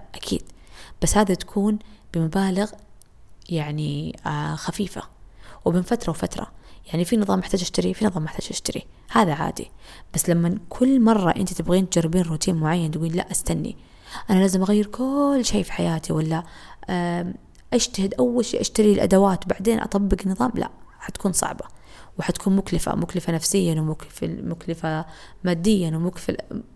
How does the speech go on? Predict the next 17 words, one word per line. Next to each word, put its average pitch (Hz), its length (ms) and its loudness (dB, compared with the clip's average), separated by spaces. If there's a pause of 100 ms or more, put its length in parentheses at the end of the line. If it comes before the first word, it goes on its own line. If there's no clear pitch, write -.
(280)
أنا 180 80 -2
ماني 175 140 0
عارفة 170 220 -2
أقول 165 120 0
الجملة، 160 400 -4 (500)
آه، 165 540 -2
مكلفة 202 580 2
حتى 233 340 -2
بوقتك. 175 580 -2 (400)
فمو 214 1200 4
شرط - 320 -2 (240)
ومو 190 240 2
ضروري 170 540 0
ومو 214 540 2 (160)
هو 214 300 8
فعلًا 175 380 0 (180)
الجواب 165 500 2